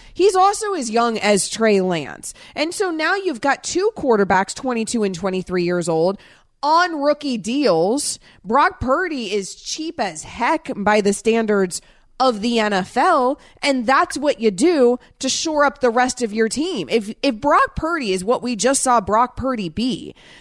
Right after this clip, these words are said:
then why would you go pay Tom Brady, even for a season, when you could save the money, pay Brock Purdy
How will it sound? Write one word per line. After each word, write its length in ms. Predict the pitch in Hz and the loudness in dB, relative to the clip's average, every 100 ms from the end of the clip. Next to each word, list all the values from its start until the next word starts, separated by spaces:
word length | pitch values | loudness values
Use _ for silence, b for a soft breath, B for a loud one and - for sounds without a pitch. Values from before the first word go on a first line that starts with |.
| B | B
then 160 | 294 | 0
why 240 | 277 349 440 | 2 2 2
would 180 | 427 320 | 0 0
you 120 | 339 | -4
go 180 | 269 294 | -2 -4
pay 720 | 190 220 294 262 185 170 175 - b b b b b b b b _ - | -4 -6 -4 -2 0 0 -2 -6 b b b b b b b b _ -6
Tom 400 | 247 349 381 269 | 2 4 4 2
Brady, 800 | 196 247 415 339 175 160 233 - | 2 2 0 -2 -4 -6 -6 -4
even 320 | 294 370 339 | -2 0 0
for 220 | 269 277 | -2 0
a 80 | 233 | 2
season, 880 | 214 - 294 339 359 240 190 180 208 b b | 2 -2 -2 0 0 2 0 -2 -6 b b
when 260 | 208 269 277 | 0 0 2
you 140 | 277 | 0
could 160 | 277 233 | -2 -2
save 480 | - 254 285 320 262 | 0 0 0 -2 0
the 100 | 262 | 0
money, 540 | 214 220 262 196 185 | 0 -2 -2 -2 -2
pay 180 | - 254 | 0 -2
Brock 380 | 202 240 285 - | 2 2 2 0
Purdy 280 | 269 262 | -2 0